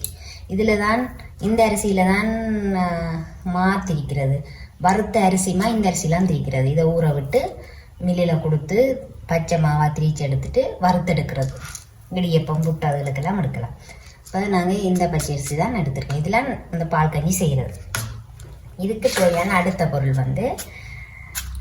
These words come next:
உளுந்து. இது இன்னும் சத்து இதோட சேர்க்கிறது. உளுந்து வறுத்து போட்டு அதை வந்து கிரைண்டர்ல போட்டு இந்த இப்படி நரவல் நரவலா அப்படி அடிச்செடுக்கிறது.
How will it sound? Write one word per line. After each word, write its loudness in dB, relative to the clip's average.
உளுந்து. 8
இது 4
இன்னும் 4
சத்து 0
இதோட 4
சேர்க்கிறது. 2
உளுந்து 4
வறுத்து 4
போட்டு 0
அதை 2
வந்து 4
கிரைண்டர்ல 4
போட்டு 2
இந்த 4
இப்படி 0
நரவல் 6
நரவலா 2
அப்படி -2
அடிச்செடுக்கிறது. 0